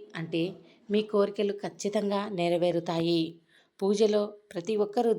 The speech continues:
దేవుడికి పువ్వులు సమర్పిస్తారు. అయితే మీరు పూజలు చేసేటప్పుడు దేవుడి చిత్రపటం నుండి పువ్వు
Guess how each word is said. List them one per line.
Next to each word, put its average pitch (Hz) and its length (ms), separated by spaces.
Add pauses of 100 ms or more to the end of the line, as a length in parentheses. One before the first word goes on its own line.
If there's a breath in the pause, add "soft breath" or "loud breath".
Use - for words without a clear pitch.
దేవుడికి 208 480
పువ్వులు 208 380
సమర్పిస్తారు. 170 840 (560 soft breath)
అయితే 175 240 (500 soft breath)
మీరు 233 200 (120)
పూజలు 226 420 (160)
చేసేటప్పుడు 180 640 (540)
దేవుడి 208 280 (180)
చిత్రపటం 185 520 (140)
నుండి 170 240 (260)
పువ్వు 208 220